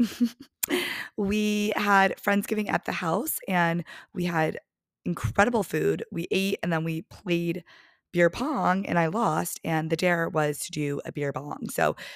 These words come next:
safe to say, after that, I was, you know, napping on the couch till I woke up, and we watched Thirteen Going on Thirty. So it was an absolutely perfect Thanksgiving, and I just love Thanksgiving, being around, you know, friends and family, uh,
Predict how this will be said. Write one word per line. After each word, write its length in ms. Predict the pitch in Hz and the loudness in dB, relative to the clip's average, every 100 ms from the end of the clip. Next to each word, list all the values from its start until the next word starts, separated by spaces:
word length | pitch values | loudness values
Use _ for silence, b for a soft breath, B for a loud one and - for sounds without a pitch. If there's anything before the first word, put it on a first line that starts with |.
| B | B
safe 200 | - 185 | -4 -4
to 100 | 180 | 0
say, 240 | 175 160 - | 2 2 2
after 240 | 156 - | -2 -2
that, 260 | 160 151 - | 0 0 0
I 240 | - 156 151 | 0 0 0
was, 480 | 151 151 147 147 - | -2 0 0 -2 -4
you 80 | 160 | -2
know, 180 | 143 | -2
napping 380 | 147 151 160 160 | 0 2 2 2
on 80 | 151 | 0
the 60 | 147 | 0
couch 520 | 156 156 202 - - | 0 2 0 -4 -8
till 380 | - 156 151 143 B B B | -4 -2 0 -2 B B B
I 80 | 165 | -2
woke 340 | 156 156 147 156 | 0 0 -2 0
up, 260 | 151 147 - | 0 -2 -6
and 260 | 151 147 | -2 -2
we 80 | 151 | -2
watched 380 | 151 147 - - | -2 -4 -4 -10
Thirteen 340 | 165 - - | -10 -12 -8
Going 220 | 175 175 180 | -6 -6 -6
on 100 | 202 | -6
Thirty. 280 | 240 226 | -6 -4
So 100 | 208 | 2
it 60 | 226 | 2
was 100 | 220 | 2
an 80 | 233 | 0
absolutely 680 | - 233 - 247 - 214 214 B B _ | -2 -2 0 0 2 0 -2 B B _
perfect 760 | - - - 214 - 160 - - - | -4 -4 0 0 0 -2 -4 -12 -6
Thanksgiving, 560 | 160 165 - 165 156 | -4 -4 -4 -2 0
and 80 | 151 | -2
I 60 | 170 | -2
just 220 | 208 - | -4 -2
love 220 | 151 147 - - | -2 -2 -6 -10
Thanksgiving, 480 | 156 151 147 151 147 | -8 -6 -4 -4 -4
being 220 | 147 143 | -4 -4
around, 320 | 143 139 135 B B B | -2 -2 -4 B B B
you 80 | - | -4
know, 80 | 143 | -4
friends 420 | - 190 180 160 | 0 2 2 -2
and 180 | - 143 | -6 -8
family, 680 | - 180 170 165 151 143 - B B - | -2 0 0 0 -2 -4 -10 B B -6
uh, 200 | 147 156 | -4 -4